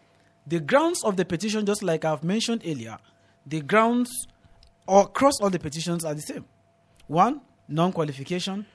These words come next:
to con-, to stand for the election. And what defines qualification? In the petition itself, these various political parties have identified the basic facts that, yes, indeed, P D P really sponsored the candidates of those pol-, of, of, uh, their own candidates.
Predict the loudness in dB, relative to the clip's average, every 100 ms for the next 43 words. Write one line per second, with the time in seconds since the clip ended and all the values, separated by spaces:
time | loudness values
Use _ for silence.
0 | _ -8 -6 -4 -6 0 2 2 -2 -6
1 | -4 -6 -8 -14 _ _ -4 2 2 2
2 | -4 -4 -4 -6 -10 -10 -12 -12 -12 -14
3 | _ _ _ _ _ _ _ _ 4 4
4 | 4 4 4 2 2 2 2 -2 -6 -8
5 | -16 _ _ _ _ _ _ 0 0 6
6 | 6 8 6 6 2 2 -2 0 0 -2
7 | -2 0 0 0 -2 -4 0 2 2 -2
8 | 4 6 6 -2 -4 -4 -4 -4 0 0
9 | 0 -4 -4 -2 -2 -4 -12 _ 0 2
10 | 4 2 0 0 0 -2 -6 -4 -4 -2
11 | -2 -4 -6 -10 -4 0 0 0 -2 -2
12 | -6 -4 -4 -4 -6 -6 -6 -6 -8 -8
13 | -10 -8 -6 -2 -2 -2 -2 -4 -8